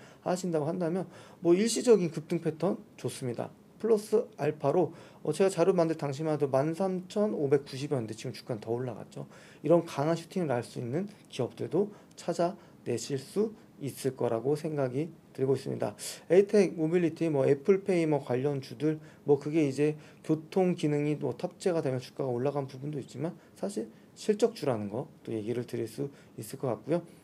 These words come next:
케이아이엔엑스도 좀 얘기를 좀 드리도록 할게요. 케이아이엔엑스 같은 경우는 사실 이번에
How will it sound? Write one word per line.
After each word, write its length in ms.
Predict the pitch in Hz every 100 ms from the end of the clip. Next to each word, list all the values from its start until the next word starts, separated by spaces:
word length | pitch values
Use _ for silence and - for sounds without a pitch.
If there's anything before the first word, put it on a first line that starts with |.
| - - - - -
케이아이엔엑스도 840 | 294 311 294 247 185 160 156 147
좀 140 | 143 131
얘기를 280 | 120 131 131
좀 160 | 127
드리도록 480 | - 123 131 113 -
할게요. 480 | 202 165 123 123 104 -
케이아이엔엑스 560 | 220 269 269 208 208
같은 260 | 151 151 147
경우는 440 | 135 131 139 143 - - - -
사실 420 | 226 226 226 -
이번에 480 | 175 180 196 170 139